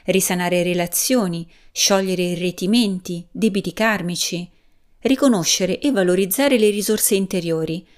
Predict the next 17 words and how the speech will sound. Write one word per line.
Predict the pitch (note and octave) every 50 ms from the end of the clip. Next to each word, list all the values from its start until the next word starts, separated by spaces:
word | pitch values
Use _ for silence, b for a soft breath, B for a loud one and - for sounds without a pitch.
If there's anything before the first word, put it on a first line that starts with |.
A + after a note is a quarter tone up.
| b b b b b -
ritrovare | D#4+ D#4+ D4+ C4+ A#3 G3+ G3+ G3+ G3 F#3+
armonia. | F3+ E3+ F3 E3+ D#3+ D#3 D3+ D#3 D#3 D#3+ F3+ - _ _ _ _ _ _ _ _ _ _ _ _ _ _ _ _ _ _ _ _ b b b b b b
Talvolta | - C#4 C4+ A3 E3 F3+ E3+ E3 D#3+ - - A3+ B3+ D4+ - _
ci | - - - C#4+
poniamo | - D4+ D4 D4 C#4 C4+ C4+ A#3+
domande | B3 B3 A#3+ B3 B3 A3+ A3+ G#3+
sul | - - G#3+ G3+
senso | - - A3+ G#3+ G#3+ - - G#3
della | F#3 G3 F#3+ F#3+
vita, | E3 F3+ F3 D#3+ - - E3 D#3+ D#3+ - _ _ _
sulla | - - - G3+ F#3 F#3 F#3+
morte, | A3+ A3+ F#3+ F3+ - - - - D#3 D#3+ B B B B B B
sul | B - - B3 -
significato | - C4 B3 B3+ B3+ B3 - C4 B3 A3+ F3+ F3+ F3+ F3+ E3+
più | - - A#3+ B3+ B3+ B3+
profondo | - A3 G3+ - - G#3+ A3 A3 G#3+ A3 G3
dell'esistenza. | G3 F#3 F3+ F3 F3 E3 F#3 F3 - - - - E3 D#3+ D#3+ D#3+ D#3 - - - D#3 D#3+